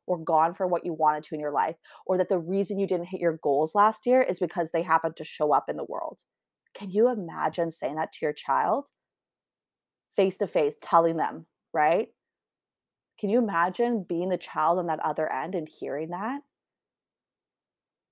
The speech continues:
It's horrible. So I really quickly, in that Saturday morning, I was like, "I'm not doing that. I refuse to make my child the reason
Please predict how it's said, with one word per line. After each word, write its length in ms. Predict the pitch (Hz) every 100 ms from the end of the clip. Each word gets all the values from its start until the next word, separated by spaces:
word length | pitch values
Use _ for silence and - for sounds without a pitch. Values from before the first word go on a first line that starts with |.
| _ _ _ -
It's 160 | 190
horrible. 1000 | - - - 190 285 254 160 143 76 - - _ _ - _ _ _
So 360 | - 202 180 - -
I 240 | 214 294
really 340 | 240 190 190
quickly, 420 | 202 - 180 175 170
in 60 |
that 200 | 175 190
Saturday 380 | - 175 185 202
morning, 300 | 160 165 208
I 60 | 175
was 140 | 220
like, 220 | 160 - - - _
"I'm 240 | - 185 185
not 200 | 165 147
doing 260 | 156 135
that. 220 | 127 123 - _ _ _ _ _ _ _ _ _ _
I 120 | 180
refuse 680 | 185 175 - - 165 170 190
to 80 | -
make 140 | 170 165
my 100 | 160
child 380 | - 160 202
the 100 | 185
reason 440 | 165 165 170 233